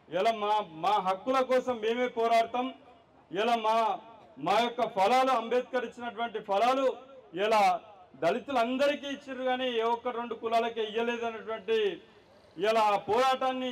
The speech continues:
స్ఫూర్తిగా తీసుకొని అంబేద్కర్ గారి యొక్క ఆశయ సాధన కోసం ఎస్సీ ఉపకులాల హక్కుల పోరాట సమితి పుట్టింది.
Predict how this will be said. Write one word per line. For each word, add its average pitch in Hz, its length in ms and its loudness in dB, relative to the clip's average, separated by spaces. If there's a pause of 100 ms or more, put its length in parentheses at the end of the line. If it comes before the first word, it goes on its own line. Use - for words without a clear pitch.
(140)
స్ఫూర్తిగా 254 480 -4
తీసుకొని 254 500 -4 (480)
అంబేద్కర్ 262 580 0
గారి 247 200 2
యొక్క 240 180 -4 (160)
ఆశయ 240 280 0 (120)
సాధన 247 340 0
కోసం 247 400 -2 (560)
ఎస్సీ 214 260 -4
ఉపకులాల 233 560 2
హక్కుల 226 300 -2
పోరాట 208 360 -4
సమితి 196 320 -8
పుట్టింది. 233 460 -4